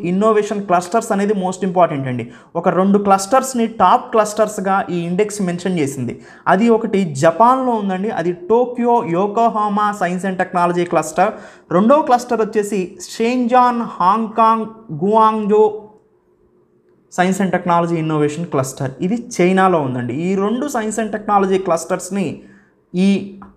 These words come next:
ఆ, గ్లోబల్ ఇన్నోవేషన్ ఇండెక్స్ అనేది రికగ్నైజ్ చేసిందని చెప్పుకోవచ్చు. లార్జెస్ట్ నంబర్ ఆఫ్ క్లస్టర్స్ ఏ కంట్రీలో ఉన్నాయంటే చైనాలో ఉన్నాయండి.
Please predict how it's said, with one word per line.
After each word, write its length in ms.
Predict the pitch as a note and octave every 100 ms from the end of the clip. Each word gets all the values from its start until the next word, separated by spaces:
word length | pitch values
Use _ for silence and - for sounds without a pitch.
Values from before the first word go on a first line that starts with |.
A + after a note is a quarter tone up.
| _ _ _ _ C#3
ఆ, 580 | C3+ C3+ C3 C3 B2+ B2+ - C#3
గ్లోబల్ 300 | F3+ G#3 A3
ఇన్నోవేషన్ 440 | G#3 G#3 G3 G3
ఇండెక్స్ 320 | E3+ F3 F3
అనేది 220 | E3 E3+ G3
రికగ్నైజ్ 580 | D3+ F#3 F3+ G3 F#3+
చేసిందని 320 | D#3 D#3 D#3+ E3+
చెప్పుకోవచ్చు. 460 | C3+ - G#2 - - - - -
లార్జెస్ట్ 760 | F3 E3+ F#3+ G#3+ F3 C#4 C#4 D#4 C#4
నంబర్ 300 | C4 A#3+ B3
ఆఫ్ 240 | B3 A#3+
క్లస్టర్స్ 560 | G#3+ G#3 G#3 A#3 - -
ఏ 140 | E3+ G3+
కంట్రీలో 420 | A3 A3+ A#3 A3
ఉన్నాయంటే 440 | G3+ G3 G3 A3 - G3
చైనాలో 380 | G#3 A3+ A3+ G#3+
ఉన్నాయండి. 360 | C3 B2+ A#2